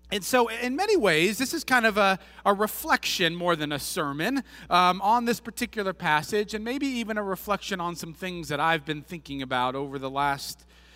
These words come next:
several months. And so with that, let us take a look at this passage for today, which comes to us from the Gospel of John, chapter twelve, verses twenty through thirty-three.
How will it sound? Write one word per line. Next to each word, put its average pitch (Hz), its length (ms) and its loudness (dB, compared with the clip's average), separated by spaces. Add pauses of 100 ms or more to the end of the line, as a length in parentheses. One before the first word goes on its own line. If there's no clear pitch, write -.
(160)
several 139 640 -4 (360)
months. 127 640 -10
And 143 140 -16
so 226 220 -4
with 220 260 -4
that, 151 340 0
let 185 140 0
us 185 180 -2
take - 280 -6
a 180 40 -8
look 180 300 -6
at 156 160 -10
this 156 300 -8 (320)
passage 165 480 -2
for 156 160 -10
today, 147 420 -4
which 185 240 -6
comes 247 280 -2
to 165 180 -6
us 185 200 0
from 196 200 -12
the 185 80 -8
Gospel 208 720 -2 (280)
of 156 220 -4
John, 113 600 -8 (680)
chapter 180 480 -2
twelve, 135 560 -4
verses 143 440 -10
twenty 160 520 -12 (440)
through 143 200 -10
thirty-three. 120 840 -16